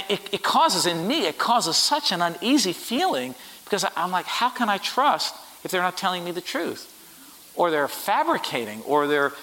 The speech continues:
making up stories, or they're trying to, <coughs> trying to soften something without telling the truth. It's awfully quiet in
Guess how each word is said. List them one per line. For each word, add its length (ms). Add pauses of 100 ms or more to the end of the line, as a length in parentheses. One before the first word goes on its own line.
(100)
making 360
up 100
stories, 640
or 180
they're 260 (280)
trying 380
to, 300 (220)
<coughs> 220
trying 320
to 200 (140)
soften 540
something 560 (680)
without 420
telling 300
the 80
truth. 460 (4000)
It's 100
awfully 260
quiet 360
in 200